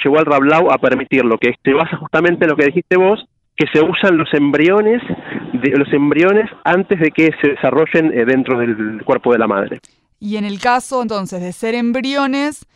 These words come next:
Speaker 2: y no llegar a ser células musculares, entonces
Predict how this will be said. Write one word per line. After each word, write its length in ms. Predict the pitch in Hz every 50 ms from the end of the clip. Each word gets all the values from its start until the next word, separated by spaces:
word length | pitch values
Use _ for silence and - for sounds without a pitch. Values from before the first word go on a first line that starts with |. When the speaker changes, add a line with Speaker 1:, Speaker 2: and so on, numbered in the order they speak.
| _ _ _ _ _ _ -
Speaker 2:
y 120 | 196 190
no 160 | 196 220 254
llegar 300 | 254 - 254 233 233 226
a 80 | 214 196
ser 220 | - - 226 208
células 420 | 202 - - 226 226 233 233 233 214
musculares, 580 | 233 226 - 262 240 240 240 240 254 262 240
entonces 240 | 226 208 214 214 214